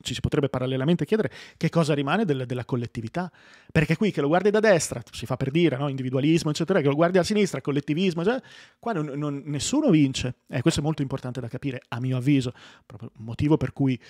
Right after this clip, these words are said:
eh, non è, la, la critica non può venire da una parte sola,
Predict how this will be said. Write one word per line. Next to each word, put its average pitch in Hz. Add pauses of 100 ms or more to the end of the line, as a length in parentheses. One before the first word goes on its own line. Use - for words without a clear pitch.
(440)
eh, 123 (520)
non 156 (340)
è, 170
la, 160
la 156
critica 190
non 156
può 160
venire 147
da 135
una 131
parte 135
sola, 127